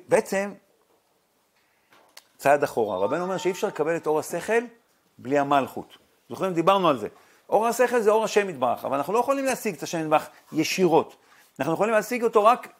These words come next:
את החוכמה האינסופית שלו, איך שהיא מתבטאת בתוך צמצומים. צמצומים זה התורה והמצוות, צמצומים זה הבריאה,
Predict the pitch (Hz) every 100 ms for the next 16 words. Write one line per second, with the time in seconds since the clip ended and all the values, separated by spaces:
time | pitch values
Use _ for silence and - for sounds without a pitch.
0 | - - 156 151 - 208 226 202 - 165
1 | 208 202 208 277 - 208 220 220 - _
2 | _ - 214 247 214 175 170 170 226 160
3 | 151 202 - 185 165 175 180 147 - -
4 | - 196 185 196 175 147 127 139 143 196
5 | 156 123 - 156 214 220 - _ _ _
6 | - - 139 160 170 175 160 120 139 156